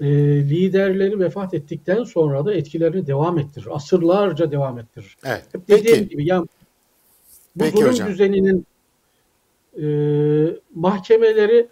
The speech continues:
Speaker 1: e, anılacak, nefretle anılacak. Ama bu dönemde zulme maruz kalan insanların düşünceleri, e, hareketleri onlardan çok daha uzun yaşayacak. Buna eminim.
Speaker 2: Evet.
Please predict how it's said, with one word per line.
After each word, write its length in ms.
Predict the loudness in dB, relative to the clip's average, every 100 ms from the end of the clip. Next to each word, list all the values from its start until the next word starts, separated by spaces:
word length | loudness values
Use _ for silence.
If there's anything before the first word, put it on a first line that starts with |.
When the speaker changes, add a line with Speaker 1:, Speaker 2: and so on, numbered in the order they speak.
| _ _ _ _ _ _ -10
Speaker 1:
e, 320 | -6 -4 -4
anılacak, 840 | -2 2 4 4 4 2 0 _ _ -8
nefretle 420 | -6 -6 -4 -4
anılacak. 540 | -2 -2 -2 -4 -8 _ _ _ _ -6
Ama 320 | -4 -4 -4
bu 160 | -4
dönemde 720 | 2 2 2 -2 0 0 0 -4 _ _ -12
zulme 340 | -6 -4 -4
maruz 400 | -4 -2 -4 -6
kalan 260 | -4 -4 -4
insanların 760 | -4 -6 -4 -4 -2 -2 -4
düşünceleri, 840 | -6 -8 -10 -4 -2 0 0 -2 -4 _ _ _ _ -10
e, 80 | -4 -2 0 0 0 0 0 -2
hareketleri 840 | -4 0 0 2 -2 0 -2 0 0
onlardan 600 | 2 0 0 -2 -4 0
çok 260 | -2 0
daha 140 | 0 0
uzun 260 | 0 0
yaşayacak. 540 | -2 -2 -2 -2 -4 -12 _ _ _ _ _ _ _ -4
Buna 160 | 0 2
eminim. 200 | 2 0
Speaker 2:
Evet. 240 | -4 -14